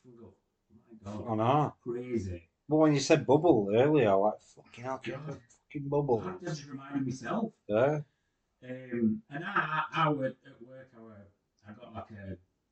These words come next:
Speaker 1: s-, nickname because I'd got, I'd followed all the rules. I did the track and trace on my phone, and I got it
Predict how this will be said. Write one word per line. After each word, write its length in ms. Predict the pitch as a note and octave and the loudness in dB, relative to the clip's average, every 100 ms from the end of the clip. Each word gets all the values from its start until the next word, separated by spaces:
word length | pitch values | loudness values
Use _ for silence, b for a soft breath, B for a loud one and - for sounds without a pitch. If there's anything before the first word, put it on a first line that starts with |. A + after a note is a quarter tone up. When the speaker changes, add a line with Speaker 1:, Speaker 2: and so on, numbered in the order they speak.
| _ _ | _ _
Speaker 1:
s-, 260 | - - _ B2+ | -20 -20 _ -20
nickname 380 | C3 C3 A2+ G#2 | -20 -20 -20 -20
because 280 | A2 G#2+ A2+ | -20 -20 _
I'd 180 | A#2+ A2+ | -20 -20
got, 160 | B2+ - _ _ _ _ _ F3 F#3 _ D3+ | -20 -20 _ _ _ _ _ _ -20 _ _
I'd 200 | D#3 C3 _ | -20 -20 _
followed 300 | C3 C#3 B2+ | -20 -20 -20
all 160 | B2+ C#3+ | -20 -20
the 60 | C3 C#3 | -20 -20
rules. 400 | G#2 F2 G2+ A2+ _ | -20 -20 -20 -20 _
I 60 | G2 F#2 _ | -20 -20 _
did 120 | A2+ G#2 | -20 -20
the 80 | F#2+ _ - | -20 _ -20
track 160 | - - | -20 -20
and 140 | - - _ _ _ - | -20 -20 _ _ _ -20
trace 360 | - A#2 A2 - | -16 -12 -12 -14
on 60 | G#2 | -20
my 80 | - | -20
phone, 400 | G#2 F#2 E2 D#3+ - _ _ _ _ _ G2+ | -20 -20 -20 -20 -20 _ _ _ _ _ -20
and 100 | G2+ | -20
I 60 | |
got 220 | G2+ G#2+ - | -20 -20 -20
it 160 | A2 | -20